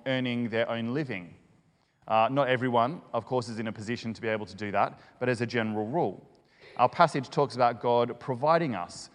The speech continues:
with the things, uh, that we need. We're not to worry about food and drink and clothing. It says he provides the birds with food, and he will do it for us as well. But birds, of course, still need to work to some extent,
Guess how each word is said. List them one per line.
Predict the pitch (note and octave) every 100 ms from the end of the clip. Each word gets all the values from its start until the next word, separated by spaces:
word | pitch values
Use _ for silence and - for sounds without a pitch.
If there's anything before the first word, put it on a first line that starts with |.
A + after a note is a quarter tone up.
| _ _
with | A#2 A#2
the | A#2+
things, | - A2 G2+ G#2 G2+ -
uh, | G#2+ G#2
that | G#2 A2
we | A2+ A2 G#2+ A#2+
need. | C3 D3
We're | G#2 A#2+
not | B2 C3+ A2
to | B2+
worry | C#3 E3 A2+ F#2+ - - -
about | A#2 A2 G#2+ -
food | - B2 A#2+ A#2
and | A#2+
drink | A2 A2 G#2 -
and | A2+ A2+
clothing. | - D3 A#2+ F2+ G2+ _ _ _ _
It | B2+
says | - C#3+
he | C#3
provides | B2 B2 B2+ B2 A#2
the | A#2+
birds | G#2 D#3 E3 A2
with | G#2 G2
food, | - F#2+ F2+ B2+ - - _ _
and | B2+ B2+ C3 A#2+
he | B2
will | C#3 C#3
do | C3
it | A#2 A2+
for | B2
us | A#2 A#2 -
as | A2
well. | A#2+ D#3 G2 F#2 - -
But | D#3+ D3
birds, | G3 G3
of | E3+
course, | - D3+ C3
still | E3 D3 D3
need | C#3+
to | C3+
work | B2 E3+ B2+ A2
to | -
some | A2+ A2+
extent, | G#2+ - G2 F#2+